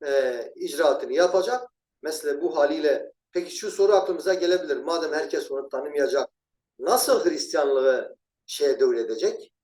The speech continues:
Tevhide de evirecek, evirecek ve sonra İslam'a tabi edecek. Mehdi'ye tabi olacak. Nasıl olacak bu iş?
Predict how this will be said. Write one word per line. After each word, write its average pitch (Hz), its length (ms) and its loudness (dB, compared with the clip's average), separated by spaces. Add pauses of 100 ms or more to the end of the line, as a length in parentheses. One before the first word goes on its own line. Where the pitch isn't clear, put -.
(440)
Tevhide 139 480 0
de - 60 -6
evirecek, 123 560 -2
evirecek 123 560 -2
ve 131 60 -2
sonra 117 300 -8
İslam'a 110 420 -10
tabi 104 280 -12
edecek. 95 360 -6 (600)
Mehdi'ye 117 420 -4
tabi 98 260 -12
olacak. 92 400 -14
Nasıl 147 280 -8
olacak 104 340 -10
bu 294 60 -10
iş? - 300 -16